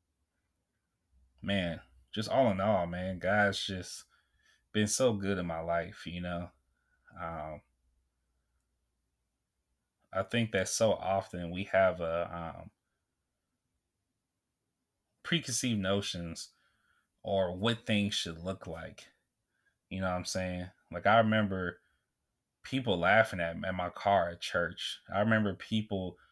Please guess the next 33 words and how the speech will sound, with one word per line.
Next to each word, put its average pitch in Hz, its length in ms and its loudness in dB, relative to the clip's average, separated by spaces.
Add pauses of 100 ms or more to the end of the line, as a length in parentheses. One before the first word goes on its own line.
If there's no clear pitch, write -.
(400)
um, 87 420 -4
looking 107 320 0
down 95 400 2
on, 85 140 -6
on 95 160 -2
the 87 100 -4
jobs 90 500 2
that 82 120 -2
I 80 80 -4 (220)
took. 85 280 -8 (960)
But 104 80 -4
I 107 100 2
truly 151 380 -2
delighted 104 520 0
in 85 100 -6
that 87 160 0
stuff. 85 340 -2
You 110 60 0
know, 117 100 4
I 117 120 4
used 147 160 0
to 117 60 -4
love 104 520 6 (440)
working 107 260 2
for 87 120 -4
twelve 95 360 0
bucks 95 240 -2
an 87 60 -4
hour 87 520 2 (240)
and, 85 380 -6 (520)
um, 85 480 -4 (540)
delivering, 90 720 -2
um, 82 460 -8